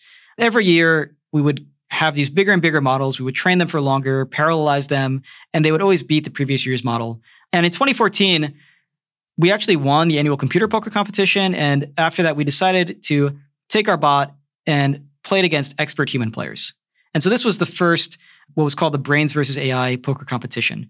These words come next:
where we invited, like, these four top heads up No Limit Texas Hold'em poker pros, and we had them play eighty thousand hands of poker against our bot. And the bot actually lost by a pretty sizable margin. And it occurred to me, like, during this competition that the way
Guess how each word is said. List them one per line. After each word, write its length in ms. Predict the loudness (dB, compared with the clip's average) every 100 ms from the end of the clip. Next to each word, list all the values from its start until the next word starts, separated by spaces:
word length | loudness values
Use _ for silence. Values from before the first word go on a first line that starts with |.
| -20 -10
where 80 | -2
we 140 | 0 2
invited, 320 | 2 0 -2
like, 100 | -2
these 180 | -2 0
four 260 | 2 0
top 420 | 0 2 2 0 _ _ -4
heads 240 | -2 0
up 160 | -2 0
No 80 | -2
Limit 240 | -2 -2
Texas 260 | -4 -4 -4
Hold'em 220 | -4 -2
poker 240 | -2 -2
pros, 440 | 0 0 0 0 -2 _ _ _
and 400 | 0 2 2 0 0
we 100 | 0
had 180 | 0 -2
them 80 |
play 200 | -2 -4
eighty 260 | -2 0 0
thousand 300 | 0 0 0
hands 200 | 0 -2
of 80 | -4
poker 420 | -6 -4 -6 -6 _ _ -8
against 340 | -2 -2 -2
our 80 | -4
bot. 280 | -4 -6 -6 _ _ _ _ -20 -20 -20 _ -2
And 440 | 0 2 0 -2 -2
the 100 | 2
bot 220 | 2 4
actually 340 | 0 0 0
lost 560 | 2 0 0 -2 -4 -8 -4
by 480 | -2 0 -2 -6 _ _ _ -8
a 60 |
pretty 260 | -2 0 2
sizable 440 | 2 2 0 -2
margin. 420 | -2 -2 -6 -12 -14 _ _ _ 0
And 380 | 2 2 0 -4 0
it 120 | 2
occurred 280 | 2 0 0
to 80 | 2
me, 100 | 2
like, 140 | 2
during 180 | 2 2
this 80 | 2
competition 640 | -2 -2 0 0 0 0
that 220 | -2 -4
the 160 | -2 0
way 560 | 2 2 2 2 -2